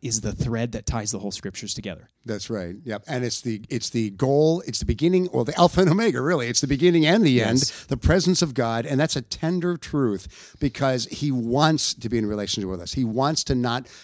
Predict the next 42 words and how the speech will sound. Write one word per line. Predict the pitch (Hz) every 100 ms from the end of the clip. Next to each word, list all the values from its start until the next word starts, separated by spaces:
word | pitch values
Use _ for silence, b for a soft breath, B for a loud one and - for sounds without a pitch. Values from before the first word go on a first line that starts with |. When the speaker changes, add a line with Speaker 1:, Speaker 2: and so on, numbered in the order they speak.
| B
Speaker 2:
have | 135 127 113
us | 135 -
grieve | 110 131 143 135
the |
Spirit | 123 - 123 113 117
by | 113 113 135
outwardly | 131 139 123 117
sinning, | 113 - 117 117 - B B
and | 147 120
certainly | - 196 139
not | 131 131 -
by | 123 117
having | 131 131 131
unredeemed | 143 147 143 127 120 220 180 120 98 b
sin. | - 147 104 95
We | 104 131
need | 127 165 147
to | 113
have | 135 127
all | 135 165
our | 165
sins | - 139 127 113 B B
nailed | 123 139 151
to | 156
the | 143
cross | 135 120 123
so | 135
we | 127
can | 117
have | 110 123
that | 113
restoration, | 110 123 - 131 117 117 120 117 B B
not | 123 135 - _
only | 160 190 214 180
vertically, | 120 151 196 - 120
which | 113 120
is, | 131
of | -
course, | 156 135
the | 120
most | 131 170
important, | 139 120 110 104 110